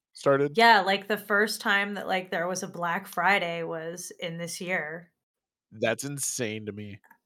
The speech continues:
Speaker 2: Yeah, this was a crazy year.
Speaker 1: I, I just, oh, fucking Denny's. Dude, Denny's is the spot when you're drunk at night with your friends.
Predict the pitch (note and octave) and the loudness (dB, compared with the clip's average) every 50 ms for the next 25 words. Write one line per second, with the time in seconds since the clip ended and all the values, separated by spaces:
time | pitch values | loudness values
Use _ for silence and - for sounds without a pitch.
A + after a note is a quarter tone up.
0 | _ - - G#3 G3 G#3+ A3 G#3 F3+ F3 E3+ E3+ G3 G3 F#3+ - A#3 A3+ G#3+ B3+ | _ -8 -4 0 4 6 6 6 6 4 2 0 -2 -4 -2 -2 -2 0 0 0
1 | A#3+ B3 - A#3 G#3 G#3+ A#3+ A3+ A#3 A3 G3+ F#3 G3 G3+ F#3+ D#3+ D3 - F#3+ - | 0 0 2 4 4 4 4 2 0 -2 -2 0 2 2 2 2 0 -4 -10 -12
2 | _ _ _ _ _ _ _ _ _ _ _ _ _ _ - A2+ A#2 A#2+ A#2 F#2+ | _ _ _ _ _ _ _ _ _ _ _ _ _ _ 0 2 4 4 4 4
3 | D#2+ A2+ A#2 A#2 A#2 A#2 A2 G#2+ A2+ A2 G#2 - - _ _ _ _ _ _ _ | 4 2 2 2 2 0 -2 -4 -6 -6 -6 -8 -12 _ _ _ _ _ _ _
4 | _ _ - - - - - - - - C3 - - C3+ A#2+ A#2+ G#2+ - - - | _ _ -10 -10 -8 -8 -10 -12 -6 -6 -6 -6 -6 -10 -10 -10 -10 -8 -8 -8
5 | - - - - F#3+ G#3 - - _ - - - - - - _ _ _ - B2+ | -8 -8 -12 -20 -20 -20 -20 -20 _ -10 -8 -8 -8 -8 -12 _ _ _ -20 -12
6 | A#2+ A#2 C3+ B2 A#2+ C3+ D3 E3 D#3 - - C3 B2 A2 G#2+ A2+ A2+ A2+ A2 G#2+ | -4 0 0 0 0 0 -4 -6 -4 -4 -4 -4 -4 -4 -8 -8 -2 0 2 2
7 | G#2 - - - A2 G#2+ - B2 - _ _ _ _ _ _ - B2 A#2 A2 A2 | 0 -2 -4 -4 -2 0 0 -2 -4 _ _ _ _ _ _ -12 -10 -8 -6 -6
8 | G#2 G2 G2 G2+ G2+ - - - - G2+ F#2+ F2+ F2 - - - - - G#2+ A#2+ | -6 -6 -8 -10 -10 -10 -12 -12 -10 -10 -10 -10 -10 -10 -12 -12 -12 -12 -12 -12
9 | - - - | -14 -18 -20